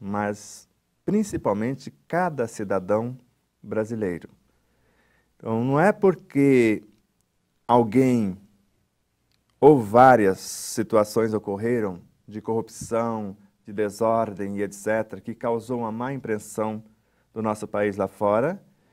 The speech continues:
que ela pode ser revertida agora com o comportamento de cada cidadão, que nós vamos colocar tudo a perder ou perder a oportunidade de mostrar que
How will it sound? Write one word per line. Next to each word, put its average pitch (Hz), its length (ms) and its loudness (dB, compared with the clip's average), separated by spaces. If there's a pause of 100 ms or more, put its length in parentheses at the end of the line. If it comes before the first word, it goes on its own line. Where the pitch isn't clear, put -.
(360)
que 147 180 2
ela 165 140 6
pode 143 720 2 (400)
ser 117 240 -2
revertida 120 960 0
agora 110 280 0
com 117 140 -2
o 110 60 -6
comportamento 110 680 -2
de 98 120 -8
cada 123 320 -2
cidadão, 107 680 -2 (320)
que - 80 -8
nós 156 160 -4
vamos 156 220 -6
colocar 143 720 -2
tudo 160 180 -2
a 156 40 0
perder 131 580 -2
ou 185 180 2
perder 156 440 0
a 139 60 4
oportunidade 147 1000 0
de 147 100 -8
mostrar 156 580 -2
que 196 280 -12